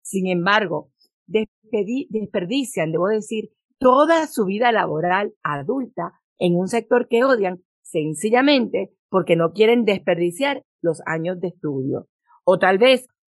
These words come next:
sepas que tu pareja romántica no es la adecuada para ti, pero como ya llevan seis meses, cinco años, no quieres desperdiciar ese tiempo, así que decides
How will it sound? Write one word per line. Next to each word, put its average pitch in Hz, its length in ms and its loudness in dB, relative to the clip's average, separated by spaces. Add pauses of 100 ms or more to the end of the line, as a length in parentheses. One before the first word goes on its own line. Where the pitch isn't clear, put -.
(120)
sepas 202 480 2
que 208 100 2
tu 180 340 -6
pareja 151 440 0
romántica 240 720 -2
no 160 180 -6
es 165 80 -6
la 202 120 -6
adecuada 170 400 -2
para 214 220 -4
ti, 269 280 -8 (260)
pero 208 180 -2
como 196 240 -4
ya 185 180 -2
llevan 185 500 -4
seis 180 240 -4
meses, 180 500 -6
cinco 175 460 0
años, 175 460 -2 (360)
no 202 280 2
quieres 208 400 -2
desperdiciar 202 760 -4
ese 147 260 -8
tiempo, 185 500 -2 (300)
así 180 280 -4
que 202 260 -4 (240)
decides 196 720 -2